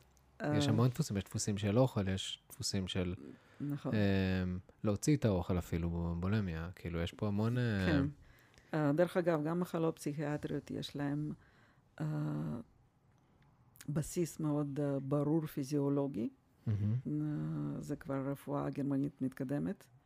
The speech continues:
Speaker 1: אוקיי.
Speaker 2: ש-, שלמחלות הפסיכיאטריות יש בסיס פיזיולוגי מאוד מאוד ברור למה זה נוצר.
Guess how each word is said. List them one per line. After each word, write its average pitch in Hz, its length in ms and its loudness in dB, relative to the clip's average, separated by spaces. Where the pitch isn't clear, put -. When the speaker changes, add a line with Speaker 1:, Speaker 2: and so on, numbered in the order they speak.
Speaker 1:
אוקיי. 104 440 4
Speaker 2:
ש-, - 160 -6
שלמחלות 139 840 -4
הפסיכיאטריות 151 760 -6
יש 147 200 -4
בסיס 151 640 -2
פיזיולוגי 147 600 -2
מאוד 143 280 -4
מאוד 139 280 -6
ברור 147 400 -2
למה 143 280 -2
זה 139 140 -6
נוצר. 135 340 -6